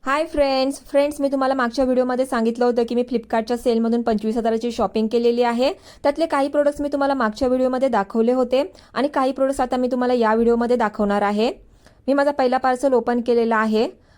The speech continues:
पहा, यामध्ये कुर्ता आलेला आहे मला. हा कुर्ता मी माझ्यासाठी ऑर्डर केला होता. हा प्युअर कॉटन कुर्ता आहे. मला तीनशे पासष्ट रुपयाला हा कुर्ता मिळालेला आहे. फ्रेंड्स, मी इथे दुसरा पार्सल ओपन करत आहे.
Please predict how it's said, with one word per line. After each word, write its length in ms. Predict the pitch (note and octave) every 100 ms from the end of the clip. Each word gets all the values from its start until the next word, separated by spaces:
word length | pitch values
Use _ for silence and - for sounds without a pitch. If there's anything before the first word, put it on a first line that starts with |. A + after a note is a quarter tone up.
| _
पहा, 200 | B3 B3+
यामध्ये 400 | C4+ B3+ B3+ B3+
कुर्ता 340 | C4+ A#3 G#3+ A#3+
आलेला 300 | A#3+ A#3+ A#3
आहे 180 | A3+
मला. 300 | A3+ G#3+ A3+ F4+ - _ _ _ _ _ _ _ -
हा 80 | C4+
कुर्ता 300 | D4 D4 D4
मी 100 | D4+
माझ्यासाठी 480 | C4+ A#3 C4 C4 C#4+
ऑर्डर 280 | A#3+ A#3 A#3
केला 180 | A3+ A3+
होता. 340 | A3 G#3+ B3 G4 _ _ _ _ -
हा 60 |
प्युअर 320 | C#4+ D4 C#4 C#4+
कॉटन 340 | C#4+ C#4+ D4
कुर्ता 300 | C#4 A3+ A#3+
आहे. 360 | A3+ A3 A3+ F#4 - _ - _
मला 340 | A3+ B3 C4+ E4+ - _ _ _ C#4
तीनशे 280 | C#4+ C#4+
पासष्ट 440 | E4 C#4 B3+ C4 C#4
रुपयाला 340 | C4 B3+ B3
हा 100 | B3+
कुर्ता 280 | A#3+ A#3 A#3+
मिळालेला 440 | A#3 G#3+ G#3 G#3+
आहे. 300 | G#3+ A3 B3+ F#4+ - - - - _ _ _ _ _ _ _ _ _ _ -
फ्रेंड्स, 280 | D4+ D#4+
मी 100 | D4+
इथे 140 | D4 D4+
दुसरा 260 | C4 B3
पार्सल 360 | B3+ B3+ B3+ C#4
ओपन 280 | C4 B3+ A#3+
करत 280 | A#3+ A#3 A#3
आहे. 500 | A3+ A3 F4+ -